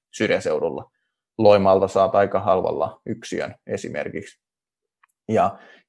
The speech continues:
ja tota, sitten se tietenkin joudut ottaa niin kuin arvon nousuun liittyvää riskiä, mut myöskin siihen vuokrattavuuteen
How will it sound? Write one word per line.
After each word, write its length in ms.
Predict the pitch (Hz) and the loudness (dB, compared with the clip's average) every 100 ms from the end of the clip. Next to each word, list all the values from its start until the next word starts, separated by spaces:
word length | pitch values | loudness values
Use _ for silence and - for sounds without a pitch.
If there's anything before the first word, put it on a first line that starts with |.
| - | 0
ja 60 | |
tota, 400 | 92 95 98 95 | 2 2 4 4
sitten 320 | - 113 107 | 2 -4 -4
se 100 | 101 | -4
tietenkin 340 | 95 95 98 92 | -2 -2 -2 -2
joudut 240 | 92 101 | -4 -2
ottaa 320 | - - - | -4 -4 -6
niin 160 | - 73 | -6 -6
kuin 120 | - | 0
arvon 400 | 127 135 104 101 - 92 85 - - | 2 2 0 -4 -14 -18 -18 -18 -6
nousuun 420 | 113 107 107 104 | -2 -2 0 -2
liittyvää 360 | 101 98 104 101 | -2 -2 0 0
riskiä, 320 | 104 - 101 | 0 -2 -4
mut 140 | 95 | -2
myöskin 280 | 92 104 110 | -4 -4 -4
siihen 220 | 110 107 | 0 2
vuokrattavuuteen 1200 | 113 107 107 101 - 107 117 107 - 78 71 - | 4 4 2 -2 -2 0 2 0 -2 -4 -4 -8